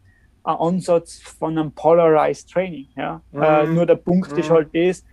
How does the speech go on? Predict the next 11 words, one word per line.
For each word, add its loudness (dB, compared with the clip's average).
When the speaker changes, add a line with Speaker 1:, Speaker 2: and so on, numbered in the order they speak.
Speaker 1:
dass 0
ein, 0
ein -10
Profi-Radsportler -4
einen -12
deutlich -4
höheren 0
Prozentwert, -4
Speaker 2:
Mhm. -8
Speaker 1:
äh, 0
von -6